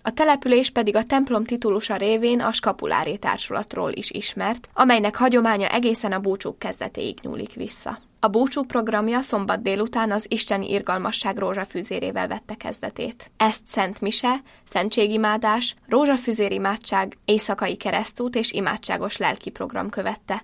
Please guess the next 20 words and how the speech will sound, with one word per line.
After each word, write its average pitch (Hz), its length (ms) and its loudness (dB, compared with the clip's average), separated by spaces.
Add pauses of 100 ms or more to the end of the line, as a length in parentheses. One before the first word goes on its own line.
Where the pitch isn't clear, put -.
(120)
amelyet 214 440 2
éjfél 254 440 2
előtt 208 400 0
újabb 185 300 -2
Szent - 280 -8
Mise - 260 -4
zárt. - 480 -4 (140)
Mivel 240 320 6
a 214 80 6
búcsún 233 380 0
minden 220 300 4
évben 208 320 0
szlovák 208 480 2
és 196 140 -2
magyar 196 320 2
nemzetiségű 185 720 -4
hívek 196 400 -2
egyaránt 190 500 -2
részt 220 300 -4
vesznek, 247 480 -4